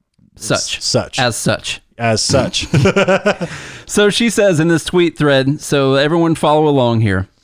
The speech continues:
Speaker 1: "When I was buying my house, it blew my mind when my lender asked if my family couldn't just gift me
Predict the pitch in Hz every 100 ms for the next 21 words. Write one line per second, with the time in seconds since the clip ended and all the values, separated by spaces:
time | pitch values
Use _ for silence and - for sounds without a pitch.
0 | _ - - - - - 143 131 165 233
1 | 170 190 196 196 - 151 147 131 107 98
2 | - - 139 131 143 196 196 180 139 120
3 | 113 120 117 120 127 160 139 101 - 120
4 | 127 123 - 135 120 127 127 - 190 165
5 | 117 107 - 131 127 123 127 131 113 151
6 | 147 - 123 113 135